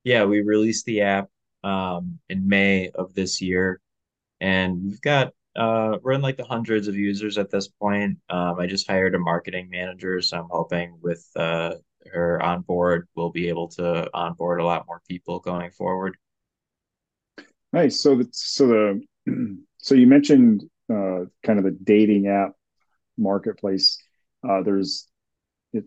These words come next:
Speaker 2: it sounds like there's actually other niches out there. Is that correct?
Speaker 1: Yeah, yeah. There's, there's all sorts of 'em. I mean,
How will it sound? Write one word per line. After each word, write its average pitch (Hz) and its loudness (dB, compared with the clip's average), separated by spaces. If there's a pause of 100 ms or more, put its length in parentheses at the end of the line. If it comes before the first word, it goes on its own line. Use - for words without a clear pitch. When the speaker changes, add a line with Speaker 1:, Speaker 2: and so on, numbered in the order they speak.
Speaker 2:
it - -4
sounds 123 4
like 113 4
there's 101 0
actually 107 0
other 98 -2
niches 98 -6
out 95 -4
there. 143 0
Is 87 -4
that 98 -6 (480)
correct? 110 -2
Speaker 1:
Yeah, 117 4
yeah. 104 4
There's, 98 -4
there's 117 -4
all 107 2
sorts - -4
of 87 -14
'em. 85 -2
I 92 -6
mean, 95 -2